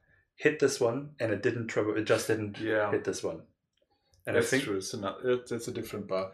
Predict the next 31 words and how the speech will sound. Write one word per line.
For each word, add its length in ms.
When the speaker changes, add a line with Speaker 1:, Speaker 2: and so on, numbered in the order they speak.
Speaker 2:
Yeah. 160
Speaker 1:
Oh, 100
that's 140
a 40
different 280
one. 260
Speaker 2:
And 140
it's 220
still, 380
still 320
in 120
there. 320
And 100
that's 180
why 200
I 180
wanted 420
to, 380
to 180
improve, 520
like, 200
the 100
whole, 540
uh, 200
propagation 640
thingy, 340
Speaker 1:
Mm. 320
Speaker 2:
because 420
in 140
my 180
understanding, 760